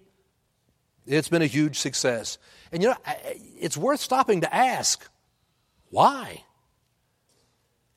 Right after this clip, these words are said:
I mean, the story of a boy and a magic lamp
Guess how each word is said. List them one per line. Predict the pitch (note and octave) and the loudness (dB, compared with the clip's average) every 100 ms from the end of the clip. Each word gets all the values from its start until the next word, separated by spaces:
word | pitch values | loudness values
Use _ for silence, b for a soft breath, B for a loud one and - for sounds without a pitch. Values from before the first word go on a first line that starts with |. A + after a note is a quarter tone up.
| _ _ _ _ | _ _ _ _
I | E3 | -2
mean, | F3+ | 0
the | C3 | 0
story | A#2 - - D3 E3 B3 C#4 - | 0 0 4 6 6 4 -2 -2
of | B2+ A#2+ G#2 | 0 0 -4
a | A2+ | -8
boy | G2 G2 D3 A#3+ C4 C#4 C4 - | -8 2 4 6 4 0 -4 -8
and | B2+ | -6
a | |
magic | B2+ B2 A2+ A2 A2 | -2 -2 -2 -6 0
lamp | D3 A#3+ C4 C4+ | 4 4 2 -2